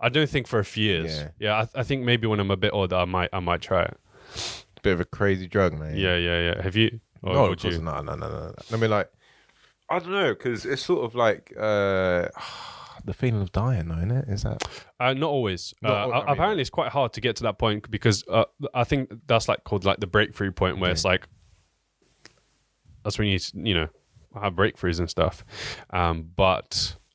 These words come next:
Speaker 1: apparently, it's, it's genuinely hard to ingest that much D M T because it's, the smoke is really harsh.
Speaker 2: Right.
Speaker 1: So, like, 'cause, and also, it ha-, it, it
Speaker 2: Wait,
Speaker 1: happens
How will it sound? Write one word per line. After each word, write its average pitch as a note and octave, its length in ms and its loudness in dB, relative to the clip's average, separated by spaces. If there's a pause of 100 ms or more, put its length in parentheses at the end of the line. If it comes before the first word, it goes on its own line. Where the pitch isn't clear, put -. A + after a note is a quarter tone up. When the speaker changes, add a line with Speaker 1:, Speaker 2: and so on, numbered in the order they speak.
Speaker 1:
apparently, B2 320 2
it's, - 160 -6
it's A2+ 120 -2
genuinely B2+ 560 0
hard G#2+ 360 2 (120)
to G#2 260 -2
ingest G#2 380 0
that A2 120 4
much G#2+ 200 -2
D G#2 100 2
M G2 140 0
T F#2+ 180 0
because F2 340 0
it's, F#2 220 -2
the G2 160 -4
smoke A2+ 400 0
is F#2+ 180 -4
really G2+ 300 0
harsh. F#2+ 400 0 (280)
Speaker 2:
Right. F#2 280 0 (160)
Speaker 1:
So, G2 460 0
like, G2 240 0 (280)
'cause, G#2 280 4 (180)
and A#2 180 0
also, C3+ 260 2
it G2+ 60 2
ha-, - 160 -2
it, B2+ 200 -2
it C3 160 -4
Speaker 2:
Wait, D#3+ 120 2
Speaker 1:
happens - 140 0